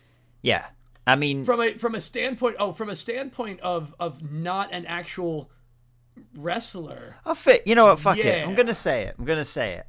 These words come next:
Speaker 1: I think one of the best people on the mic of all time is Bray Wyatt.
Speaker 2: He was a, he was incredible. Yeah, he was definitely incredible.
Speaker 1: I, I, I, I, I'm not
Speaker 2: He
Speaker 1: he
Speaker 2: was captivating.
Speaker 1: He, he could, he could, 'cause he could do anything. He was funny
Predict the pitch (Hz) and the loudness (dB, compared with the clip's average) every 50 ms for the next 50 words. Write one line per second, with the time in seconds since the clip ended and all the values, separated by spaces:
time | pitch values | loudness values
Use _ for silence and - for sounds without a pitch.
0 | - 143 160 160 - - 196 175 160 175 175 165 160 156 147 165 165 165 - - | 2 2 2 2 2 -2 -4 -2 -2 -2 -2 0 -2 -2 0 0 -2 -2 -2 -6
1 | 170 160 - - 151 143 135 135 127 131 123 120 113 101 - 110 101 110 120 120 | -6 -8 -4 -4 -4 -4 -4 -4 -2 -2 0 0 -2 -2 -6 -6 -6 -6 -6 -6
2 | - - 110 104 98 98 98 95 95 - 104 104 - - - 110 104 98 98 95 | -4 -4 -2 -2 -2 -2 -2 -4 -6 -6 -8 -8 -8 -6 -4 -4 -2 -2 -2 -4
3 | 87 87 87 90 95 - _ _ _ _ _ _ _ _ _ _ _ _ _ _ | -4 -4 -6 -8 -10 -14 _ _ _ _ _ _ _ _ _ _ _ _ _ _
4 | _ _ _ _ _ _ _ _ _ _ _ _ _ - 143 180 214 247 262 277 | _ _ _ _ _ _ _ _ _ _ _ _ _ -12 -8 -6 -6 -6 -6 -6
5 | 220 247 254 254 - 165 170 196 226 247 240 180 220 214 202 185 214 190 180 165 | -4 -4 -4 -4 -4 -6 -8 -6 -6 -8 -8 -8 -10 -12 -8 -6 -6 -4 -4 -6
6 | 139 139 - - 185 233 254 254 240 226 196 156 160 214 233 240 220 226 202 160 | -8 -8 -12 -10 -4 -2 -2 0 0 -2 -2 -2 -4 -6 -6 -4 -4 -4 -4 -6
7 | - 202 180 170 185 165 165 156 147 143 - 156 135 123 120 180 185 196 202 190 | -6 -8 -8 -6 -8 -10 -10 -10 -12 -12 -14 -16 -16 -6 -2 -2 -2 0 -2 -4
8 | 185 175 156 180 185 - 156 185 185 190 180 175 180 202 202 - 170 160 - - | -4 -4 -6 -8 -8 -8 -8 -8 -6 -4 -2 -2 -2 -2 -2 -2 -6 -6 -6 -8
9 | - - - - 180 196 226 - - - - - 202 220 226 226 190 - - - | -12 -14 -10 -8 -2 0 0 0 -2 -4 -12 -10 -6 -6 -6 -6 -6 -8 -10 -6
10 | 214 220 220 220 - 226 190 208 202 196 185 180 175 170 160 - _ _ _ _ | -4 -4 -4 -4 -6 -8 -6 -4 -4 -4 -4 -6 -6 -8 -10 -14 _ _ _ _
11 | _ 190 208 196 208 208 247 - - 247 202 - - - 175 202 214 - 214 - | _ -4 -2 0 0 -2 -2 0 -2 -2 -2 -4 -6 -4 -4 -4 -2 -4 -6 -4
12 | - 196 190 160 190 208 190 208 202 - - 202 - - 165 160 156 143 - 127 | 0 0 0 0 0 -2 -2 -2 -4 -4 -4 -2 0 0 0 0 -2 -6 -8 -10
13 | 101 - 117 147 160 156 175 - - - - - 165 165 175 185 185 185 185 185 | -8 -2 0 0 2 2 0 -2 -4 -8 -4 -2 0 0 0 -2 -6 -8 -10 -12